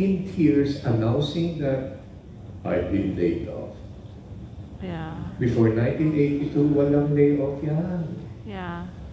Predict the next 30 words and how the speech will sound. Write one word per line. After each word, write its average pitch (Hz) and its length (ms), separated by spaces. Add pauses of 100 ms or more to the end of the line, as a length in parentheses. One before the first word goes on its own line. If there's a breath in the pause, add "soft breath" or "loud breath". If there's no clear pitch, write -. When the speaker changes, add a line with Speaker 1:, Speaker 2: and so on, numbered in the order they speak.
(120)
Speaker 1:
Nung 151 240
araw, 135 640
pag 127 240
mahina 143 480
ang 147 80
negosyo, 117 720
they 110 320
put - 240
you 160 200
on 120 120
a 117 80 (240)
furlough, 113 960
and 117 240
then 143 240
when 117 320
things 123 320
are 143 240
normalized, 90 720
you 135 240
come 143 200
up - 280
full 240 240
reinstatement, 113 1120
full 127 160
salary, 104 720
full 240 240
position, 151 640 (320 loud breath)
no 233 240
questions 214 480
asked. 170 480